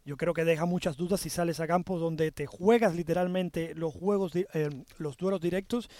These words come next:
y dejas las dudas que han dejado. Han sido dos partidos frente a Arsenal y frente a Manchester United prácticamente en que el Tottenham ha sido inexistente, inoperante. Y si no es por, eh, apariciones esporádicas e individuales de, de jugadores como Harry Kane y Son,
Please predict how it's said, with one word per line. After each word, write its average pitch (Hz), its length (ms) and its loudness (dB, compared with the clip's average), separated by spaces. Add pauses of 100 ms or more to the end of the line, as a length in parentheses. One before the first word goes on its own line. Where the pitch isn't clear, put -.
(240)
y 151 60 -4
dejas 160 320 0
las 135 180 -4
dudas 233 240 0
que 170 80 -6
han 160 60 -4
dejado. 180 260 0
Han 165 60 0
sido 214 240 2 (420)
dos 247 220 6
partidos 233 580 -2 (400)
frente 185 380 2
a 185 80 8
Arsenal 151 280 0
y 147 60 -6
frente 160 240 -6
a - 20 -2
Manchester 202 400 -2
United 208 320 -2
prácticamente 196 640 -2
en 202 80 -4
que - 80 -8
el 147 80 -8
Tottenham 196 240 -4
ha 160 60 -6
sido 233 160 -4
inexistente, 202 640 -2
inoperante. 151 600 -2 (380)
Y 151 120 -6
si 165 180 -2
no 233 160 8
es 247 80 6
por, 185 280 2 (480)
eh, 165 520 0
apariciones 180 880 4
esporádicas 175 760 4
e - 20 -4
individuales 165 800 4
de, 156 220 -4 (360)
de 160 80 -2
jugadores 175 460 4
como 165 260 -4
Harry 180 240 0
Kane 185 280 -2
y - 20 -8
Son, 214 360 2